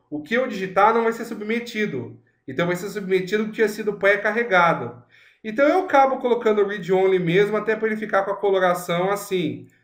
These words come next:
Eu, particularmente, gosto de deixar ele habilitado. Mas você pode usar o disable. Aí, se você quiser usar o disable, aí você pode usar um C S S pra, no caso, tá acendendo ele.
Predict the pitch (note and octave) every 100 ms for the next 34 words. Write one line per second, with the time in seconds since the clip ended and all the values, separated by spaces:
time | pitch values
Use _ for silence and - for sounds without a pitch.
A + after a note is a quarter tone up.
0 | _ C#3+ D3+ F#3 F#3 F#3+ F3 E3+ E3+ D#3
1 | D#3+ E3 E3+ E3+ E3 D#3 D#3+ E3+ F3+ -
2 | _ - D#3 F3 G#3 E3+ F3+ D3+ A#2 -
3 | - _ _ - D3+ F3+ A3 - G3+ G#3
4 | G#3 F3+ F#3 G3 - - A3 F#3 B2+ B2
5 | C#3+ F#3 G3+ F#3+ F3 F3+ E3+ - D#3 D#3
6 | D3+ D#3+ - F3+ G#3+ B3 - _ _ _
7 | _ - D#3+ F3 F#3+ F3 G3 F#3+ F#3+ F#3+
8 | F#3+ F3+ F3+ F#3 F3 F#3 F#3 G#3 F#3+ F3+
9 | F3+ F3+ F3+ F3 E3 E3+ F#3 F#3 - _
10 | _ E3+ E3 E3 G3+ F#3 F3 F3+ F#3 D#3+
11 | C3+ A#2+ -